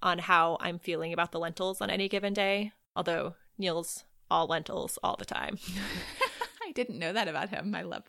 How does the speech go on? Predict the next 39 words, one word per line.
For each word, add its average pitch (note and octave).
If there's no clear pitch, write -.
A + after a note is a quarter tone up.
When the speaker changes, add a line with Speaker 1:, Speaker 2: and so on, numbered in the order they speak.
Speaker 2:
that. -
Speaker 1:
Oh, E3
he G#3
loves E3
lentils. -
<laughs> C4
But A3+
these A#3+
are E4+
actually A#3+
with F#3+
dried E3+
red E3
lentils D4
and F#3+
then F3+
with F3
pinto F#3+
beans G3
and F#3
black -
beans. C4+
And G#3+
so A#3
the G#3
Speaker 2:
Mm. F3
Speaker 1:
red F#3+
lentils G#3
turn F3
to F3
mush F#3+
and F#3+
make F3+
it -
really F3
creamy. G3+
And B3+
then -
you D4+